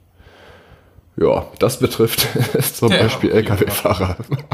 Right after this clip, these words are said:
Speaker 2: Also nach dem Motto, lieber krank schreiben lassen.
Speaker 1: Oder Leute, die Gabelstapler
Speaker 2: Lieber krank
Speaker 1: bedienen
Speaker 2: schreiben
Speaker 1: müssen.
Speaker 2: lassen als
Speaker 1: Bitte?
Speaker 2: L-K-W-Fahren. Ja.
Speaker 1: Als besoffen L-K-W-Fahren.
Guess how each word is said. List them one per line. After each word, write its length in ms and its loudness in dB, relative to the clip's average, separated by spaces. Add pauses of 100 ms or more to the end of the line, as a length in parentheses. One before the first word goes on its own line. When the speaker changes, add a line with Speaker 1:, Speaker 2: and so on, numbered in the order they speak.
(880)
Speaker 2:
Also 240 -2
nach 100 0
dem 100 -6
Motto, 220 -2
lieber 180 2
krank 280 0
schreiben 340 -4
lassen. 220 -8 (460)
Speaker 1:
Oder 380 4
Leute, 280 0
die 140 0
Gabelstapler 560 2
Speaker 2:
Lieber 40 0
krank 120 0
Speaker 1:
bedienen 220 0
Speaker 2:
schreiben 120 -2
Speaker 1:
müssen. 220 -6
Speaker 2:
lassen 20 -4
als 360 -8
Speaker 1:
Bitte? 180 2
Speaker 2:
L-K-W-Fahren. 640 -4 (2250)
Ja. 180 -6 (440)
Speaker 1:
Als 160 2
besoffen 340 2
L-K-W-Fahren. 560 -4